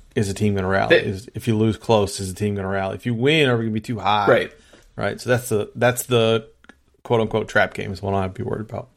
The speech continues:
Speaker 2: Look, I, I have to hope that what we're seeing is last season part two, where we did the same thing. We went up to, we got cocky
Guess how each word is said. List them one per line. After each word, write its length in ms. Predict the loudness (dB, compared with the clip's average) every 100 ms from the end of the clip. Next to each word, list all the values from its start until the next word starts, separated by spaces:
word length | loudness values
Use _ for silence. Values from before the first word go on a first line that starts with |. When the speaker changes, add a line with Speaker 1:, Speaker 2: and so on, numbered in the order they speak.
| -14 -4
Speaker 2:
Look, 220 | -2 2
I, 180 | 2 2 2
I 120 | 4
have 200 | 4 2
to 120 | 0
hope 320 | 0 -2 -6 -6
that 440 | -2 0 -2 -6
what 180 | -10 -8
we're 120 | -8
seeing 760 | -12 -12 -10 -10 -10 -12 -12 -16 _ -2
is 880 | 4 6 6 4 2 -2 -8 -16 -20 _ _ _ _ _ -6
last 440 | -2 0 0 -4
season 920 | -8 -6 -4 -4 -2 -2 0 -2 -4
part 540 | -6 0 2 2 -2 -8
two, 540 | 2 2 2 -8 -10 -14 _ _ _ _ _ -2
where 840 | 4 4 4 2 0 -4 -8 -12 _ _ _ _ _ -8
we 200 | -4 -2
did 200 | -2 -2
the 80 | -2
same 680 | 0 2 2 0 -4 -8 _
thing. 460 | 0 2 2 -2 -2
We 100 | -4
went 160 | -2
up 80 | -4
to, 260 | -2 -2 -2
we 100 | -6
got 260 | -4 -6 -2
cocky 540 | 0 0 0 -6 -8